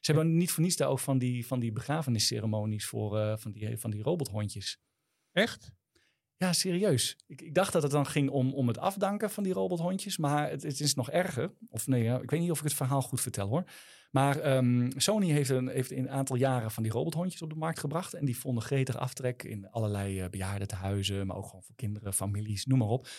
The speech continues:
Speaker 1: En bij heel veel van die families is zo'n robotje in het huis is gewoon een, een, een familielid geworden. Een superleuk, superschattig robothondje. Maar, eh, Sony is volgens mij in tweeduizend vier, tweeduizend zes met productie gestopt.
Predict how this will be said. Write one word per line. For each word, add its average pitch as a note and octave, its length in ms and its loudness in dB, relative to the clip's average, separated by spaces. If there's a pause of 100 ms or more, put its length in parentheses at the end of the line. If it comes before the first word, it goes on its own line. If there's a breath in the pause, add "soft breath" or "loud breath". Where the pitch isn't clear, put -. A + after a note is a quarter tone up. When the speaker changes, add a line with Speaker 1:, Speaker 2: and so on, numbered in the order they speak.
(140 loud breath)
Speaker 1:
En C#3 200 0
bij C3 120 2
heel D#3 140 4
veel C#3+ 100 -4
van A#2+ 140 -4
die A#2 100 -2
families C#3 360 2
is C3+ 140 2
zo'n A2 280 2
robotje A#2 500 0
in A2 80 -6
het G2+ 80 -4
huis G#2 240 -6
is F3 120 0
gewoon A2 360 -2
een, A2 220 -2
een, A#2+ 220 0
een A2+ 120 2
familielid F#3 520 2
geworden. G2+ 460 -2 (440)
Een A3+ 80 -2
superleuk, E3 500 2
superschattig D3+ 600 -2
robothondje. G#2+ 680 -2 (540 soft breath)
Maar, D#3+ 460 2
eh, C3 340 2
Sony C#3 340 0
is A#2 120 -2
volgens - 160 -6
mij C#3 120 0
in A#2+ 60 -2
tweeduizend A2+ 480 -6
vier, D3+ 220 -18
tweeduizend A2+ 380 -4
zes - 320 -2
met B2+ 180 -2
productie A#2+ 420 -2
gestopt. - 540 -2